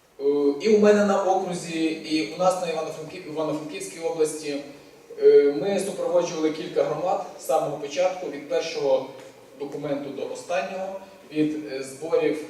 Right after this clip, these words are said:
е, села, від сесій,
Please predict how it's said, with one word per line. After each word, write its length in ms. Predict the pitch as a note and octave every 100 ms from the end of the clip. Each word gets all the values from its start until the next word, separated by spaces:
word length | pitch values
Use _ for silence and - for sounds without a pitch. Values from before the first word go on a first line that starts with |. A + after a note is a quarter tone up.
| - - - A#2+
е, 580 | B2 B2 B2 A#2+ A#2 G#2+ - -
села, 800 | - C#3+ D#3+ F3 F3 F3 C3+ C3+
від 400 | C3 C3 - -
сесій, 600 | - F3 F3+ D#3+ D3+ D3+